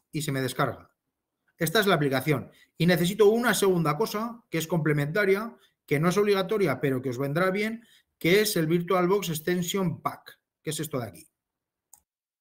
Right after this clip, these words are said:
Y pincho en este enlace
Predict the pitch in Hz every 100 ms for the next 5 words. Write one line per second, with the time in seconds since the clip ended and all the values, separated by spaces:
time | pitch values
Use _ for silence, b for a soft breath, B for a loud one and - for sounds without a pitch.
0 | _ _ _ _ _ _ _ _ - 196
1 | 240 - _ _ 180 180 170 131 131 147
2 | 151 185 214 233 240 269 311